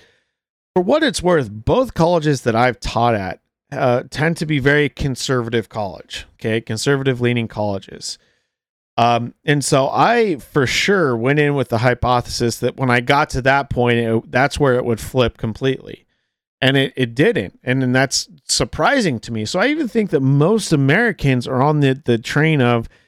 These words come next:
"Yeah, I, I still don't think it should be legal to own fully automatic weapons." Okay? And then you get into semi-automatic assault rifles, right? And that's where we're at in America today. Should we prohibit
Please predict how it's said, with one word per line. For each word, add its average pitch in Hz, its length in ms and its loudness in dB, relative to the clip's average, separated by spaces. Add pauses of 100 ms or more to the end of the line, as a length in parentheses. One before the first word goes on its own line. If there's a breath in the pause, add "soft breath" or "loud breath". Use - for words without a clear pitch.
(260 soft breath)
"Yeah, 156 220 4
I, 147 200 0
I 139 120 0
still 170 280 0
don't 147 220 0
think 139 160 0
it 135 80 -4
should 127 140 -6
be 123 100 2
legal 127 280 2
to 110 100 -4
own 117 180 0
fully 117 280 0
automatic 107 580 -2
weapons." 156 640 -4 (760)
Okay? 120 240 -4 (720 loud breath)
And 185 220 2
then 220 140 2
you 214 140 2
get 165 160 2
into 165 300 0
semi-automatic 131 1500 2 (840)
assault 120 420 0
rifles, - 760 -6
right? 120 280 2
And 143 140 2
that's 185 260 0
where 170 120 2
we're 156 140 2
at 123 240 2
in 120 80 -4
America 113 440 0
today. 107 420 -2 (1600 soft breath)
Should 196 380 0
we 175 180 2
prohibit 120 1080 0